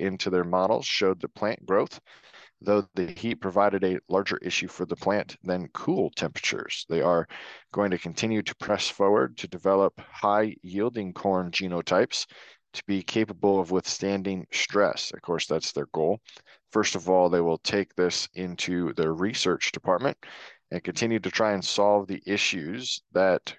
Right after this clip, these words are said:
corn has with dealing with extreme heat to hopefully, Delaney, protect our listeners from extreme heat events going forward.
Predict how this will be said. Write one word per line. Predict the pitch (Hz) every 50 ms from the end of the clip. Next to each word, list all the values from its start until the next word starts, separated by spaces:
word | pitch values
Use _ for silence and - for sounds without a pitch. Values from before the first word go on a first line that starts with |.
| - -
corn | - 110 101 104 123 117
has | 98 98 90 90 90 95 92 -
with | 95 90 -
dealing | - 95 98 98 95 95
with | 90 -
extreme | - - - - - 110 110 101
heat | 87 113 135 - - - - -
to | - - 90
hopefully, | 120 143 156 - - 104 104 101
Delaney, | 90 98 98 107 120 139 135
protect | - - - - 110 104 - -
our | 95 92
listeners | 95 95 101 - - 120 135 143 - - - - - - - - - - _ -
from | 107 110 113 104
extreme | 76 92 - - - 110 110 101
heat | 90 113 113 104
events | 98 87 98 98 95 - - - - -
going | 90 90 87 85 82
forward. | - 104 120 -